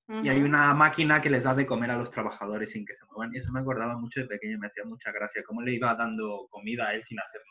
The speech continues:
Speaker 1: nada, le tiraba la sopa encima.
Speaker 2: Ajá.
Speaker 1: Y luego hay una escena con cocaína, que yo no lo pillaba de pequeño y la vi el otro, la vi hace como tres días. Y, y digo, hostia, eh, termina todo empolvado Chaplin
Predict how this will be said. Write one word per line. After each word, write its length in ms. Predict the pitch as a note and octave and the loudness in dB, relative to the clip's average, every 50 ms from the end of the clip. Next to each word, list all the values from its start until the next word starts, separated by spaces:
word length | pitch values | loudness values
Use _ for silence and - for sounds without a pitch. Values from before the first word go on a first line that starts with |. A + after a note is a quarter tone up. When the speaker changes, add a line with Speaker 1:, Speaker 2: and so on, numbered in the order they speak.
| G#2+ | -6
Speaker 1:
nada, 160 | A2+ A2 G2 | -4 -4 -4
le 120 | F#2 F#2 F#2 | -6 -8 -12
tiraba 300 | - G2+ G#2 G#2 G#2+ G#2+ | -14 -14 -12 -10 -10 -8
la 80 | G#2 - - | -10 -10 -12
sopa 200 | G#2+ G#2 - - | -14 -16 -16 -18
encima. 420 | - - - - A2+ A#2 A2+ - - - - - | -20 -16 -12 -8 -8 -8 -8 -10 -12 -14 -12 -6
Speaker 2:
Ajá. 560 | G#3+ G#3 A3 A#3 G#3+ G#3+ F3 C#3+ E3+ C4 F4 F#4+ F#4+ - _ _ _ _ _ _ _ - - - - - | -4 -4 -4 -4 -4 -6 -6 -6 -6 -8 -10 -12 -16 -20 _ _ _ _ _ _ _ -20 -20 -8 2 6
Speaker 1:
Y 100 | - E3+ | 8 10
luego 180 | F3 F#3 F#3+ G#3 | 10 10 10 10
hay 80 | G#3 | 10
una 140 | G#3+ G#3+ G#3+ | 10 10 8
escena 260 | G#3 A3 G#3+ A3 G#3+ | 8 8 8 8 8
con 160 | G#3+ G#3+ G3+ | 8 6 4
cocaína, 680 | - F#3+ F3 E3 D3 D3+ F3 G3 F#3 E3 F3 E3+ - - - - | 4 4 6 6 6 6 6 6 6 6 4 4 2 -4 -4 0
que 100 | D#3+ C#3 | 2 4
yo 100 | C3 C#3+ | 4 4
no 120 | D#3+ F3 | 4 4
lo 160 | F#3 F3+ E3+ E3 | 4 4 4 6
pillaba 260 | D#3+ D#3+ E3 E3+ F3+ | 6 6 8 8 8
de 80 | F3 | 8
pequeño 480 | E3+ E3+ E3+ E3 F#3+ F#3+ F#3 F#3 G3 A3 | 8 6 6 4 4 2 2 2 4 4
y 60 | B3+ | 6
la 160 | A#3 F3+ D#3 | 6 6 6
vi 100 | D3+ D#3 | 8 8
el 100 | E3+ F3+ | 8 8
otro, 240 | F#3 F#3 F#3 F3+ E3+ | 8 8 6 4 2
la 120 | C#3 C#3 C3 | 4 4 4
vi 80 | C#3 | 4
hace 180 | D3+ D3 G#3 G3 | 4 2 0 0
como 180 | F#3+ - D#3+ | 0 0 -2
tres 220 | C#3+ C#3+ C#3+ B2+ A#2 | 0 0 -2 -2 -2
días. 260 | D3 E3+ E3+ - - _ _ _ _ _ _ _ _ | 0 0 0 0 -2 _ _ _ _ _ _ _ _
Y, 1160 | - E3 D#3 D#3 D3+ D3+ D3+ D3+ D3+ D3+ D3 D3 D3 C#3+ C#3+ C#3+ C#3+ C#3+ C#3+ C#3+ C#3+ - - _ _ _ _ _ _ _ | 4 6 8 8 10 10 10 10 10 10 10 8 8 8 8 8 6 6 6 4 0 -4 -12 _ _ _ _ _ _ _
y 100 | - E3 E3 | -2 2 4
digo, 180 | E3+ E3+ E3+ | 4 4 4
hostia, 400 | E3+ F3 E3+ - F#3 D3+ C#3+ C#3+ | 2 0 2 4 4 4 4 2
eh, 160 | D3 D#3+ D#3 D3 | 0 -4 -4 -4
termina 380 | - D3+ C#3 D#3+ E3 F3 F3+ F3 | -4 -2 0 2 2 4 4 4
todo 140 | F#3 F3 | 4 4
empolvado 640 | F3+ F3 - F3 D#3+ D3+ D3 D#3+ F3+ F3+ E3 D3+ D3+ D3 | 4 2 2 2 4 6 6 6 6 6 6 4 2 0
Chaplin 680 | - E3+ D#3+ D#3+ E3 D#3 C#3 C#3+ D#3 F#3 G#3+ A3 G#3+ | 0 0 0 2 2 0 0 0 -2 -4 -8 -10 -10